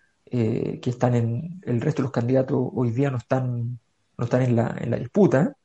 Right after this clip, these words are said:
Eh, eh, Parisi ni siquiera sabemos si realmente va a ser un candidato real, o sea,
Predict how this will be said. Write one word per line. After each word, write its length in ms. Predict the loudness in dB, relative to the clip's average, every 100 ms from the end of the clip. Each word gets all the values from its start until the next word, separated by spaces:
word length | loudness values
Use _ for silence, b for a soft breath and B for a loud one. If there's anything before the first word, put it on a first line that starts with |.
| b b b b b _ 0
Eh, 420 | 4 6 6 4 0 -4 -6 -10 -18 _ _ _ _ _ _ _ -6
eh, 100 | -4 -4 -6 -8 -10 -14 -14 -18 -12 2
Parisi 340 | 4 4 4
ni 80 | 0
siquiera 280 | 2 2 4
sabemos 260 | 4 2
si 140 | 0 2
realmente 400 | 4 4 0 -2
va 80 | 0
a 40 |
ser 160 | 2 2
un 120 | 2
candidato 400 | -2 -2 0 -2
real, 480 | 0 2 2 0 -4
o 40 |
sea, 420 | -14 -14 -12 -12